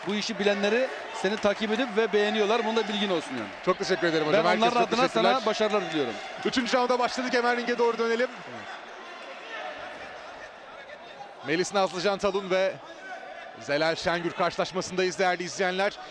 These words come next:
Speaker 2: İlk round Melis'in gibiydi. İkinci round biraz daha ortada gözüktü. Üçüncü round müsabakanın galibi konusunda belirleyici olabilir. Bakalım Zelal mi yoksa Melis mi? Bir adım öne çıkmayı başaracak.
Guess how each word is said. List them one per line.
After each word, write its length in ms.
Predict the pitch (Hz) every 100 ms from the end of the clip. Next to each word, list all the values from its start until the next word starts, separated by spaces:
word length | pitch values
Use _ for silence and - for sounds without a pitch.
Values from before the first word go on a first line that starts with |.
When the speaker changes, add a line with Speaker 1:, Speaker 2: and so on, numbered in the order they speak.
| -
Speaker 2:
İlk 200 | 196 -
round 180 | 208 214
Melis'in 300 | 208 190 220
gibiydi. 280 | 208 202 202
İkinci 280 | 202 214 196
round 120 | 220 208
biraz 240 | 190 185
daha 160 | 202 220
ortada 340 | 214 185 190 196
gözüktü. 560 | 185 147 - 185 202 - - - - -
Üçüncü 340 | - 165 160
round 280 | 180 165 185 - - - - - - - -
müsabakanın 560 | 117 151 151 170 175
galibi 320 | 175 160 165 165
konusunda 640 | 180 151 160 147 175 - - - - - - - - - - -
belirleyici 560 | 135 151 151 156 -
olabilir. 440 | 202 175 160 160 180 - - - - - - - - - - - - - - - - - - - - - 403 440 440 381 415 - - - - - - - - 294 330 381 - - - - - - - -
Bakalım 300 | 110 135 139
Zelal 280 | 143 160 160
mi 80 |
yoksa 260 | 147 139 185
Melis 300 | 165 170 -
mi? 160 | 185 185
Bir 100 | 185
adım 220 | 170 196
öne 180 | 170 185
çıkmayı 360 | - 170 185
başaracak. 480 | 180 - 175 185 180